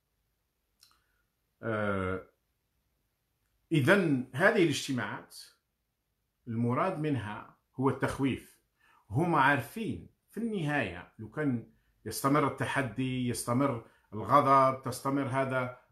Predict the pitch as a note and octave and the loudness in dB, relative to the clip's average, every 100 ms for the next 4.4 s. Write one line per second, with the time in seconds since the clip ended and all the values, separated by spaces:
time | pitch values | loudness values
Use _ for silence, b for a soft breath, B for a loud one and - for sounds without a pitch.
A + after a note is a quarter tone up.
0 | - A#2 C3 A#2 A2 B2 B2+ - C#3+ C3+ | -14 -2 -2 -2 -6 -8 -8 -4 -2 2
1 | C#3 C3 - - _ _ _ _ C3 - | 0 0 -6 -16 _ _ _ _ -6 0
2 | C#3+ C#3+ D3+ C3+ - B2+ B2+ A#2 A#2+ A#2 | 2 4 2 0 -6 -4 -2 0 0 0
3 | G#2 C3+ A#2 C3 C#3+ - B2 D3 D3 D3 | 2 2 2 2 0 2 2 2 0 0
4 | C#3+ C#3 C3+ - | 2 2 0 -8